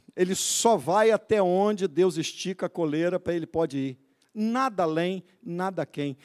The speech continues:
E tudo que ele fizer contra nós é pra glória de Deus. Só pra glória de Deus. Amém, irmão? "O que eu recebi do Senhor também vos entreguei. Na noite em que foi traído o Senhor,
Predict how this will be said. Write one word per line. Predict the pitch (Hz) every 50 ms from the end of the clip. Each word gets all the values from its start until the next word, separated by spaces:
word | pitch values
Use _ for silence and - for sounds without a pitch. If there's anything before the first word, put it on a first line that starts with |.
| - -
E | 165
tudo | 165 - _ - 254 277 240 233
que | - 226
ele | 220 208
fizer | - - 190 147 117 143 156 151 139 127 _ _ _ _ _ _ _ _ _ _ _ -
contra | - 208 226 220 233 220 190
nós | 170 165 160 147 135 - - - _ _ _ _ -
é | 143 143
pra | - 156 147
glória | 127 131 147 160 160 151 147
de | 131 110 127
Deus. | 107 120 113 104 98 - - - _ _ _ _ _ _ _ _ _ _ _ _ _ _ _ _ _ _ _ _ _ _ _ _ _ _ _ _ _ _ _ - - - _ _ _ _ _ -
Só | - - 214
pra | 220 214 190
glória | 151 147 151 151 139 143
de | 127 127 120
Deus. | 110 110 98 - -
Amém, | 151 170 220 254
irmão? | 226 170 135 110 90 _ _ _ _ _ _ _ _ _ _ _ _ _ _ _ _ _ _ _ _ _ _ _ _ _ _ _ _ _ _ _ -
"O | - -
que | 214
eu | 269 294
recebi | 285 277 - 269 285 277 294 294
do | 240 285 -
Senhor | - 277 269 277 277 262
também | - 269 254 277 285
vos | 262 269 202
entreguei. | 254 277 - - 277 262 240 202 214 208 190 196
Na | 233 233
noite | 226 220 247 262 269 269 269 - - 262
em | 254 233
que | - 254 254 254 254 - _ _ _
foi | - - - 196 262 285 277
traído | - - 262 254 240 254 269 262 214 240
o | 226
Senhor, | - 247 233 214 202 202 202 208 202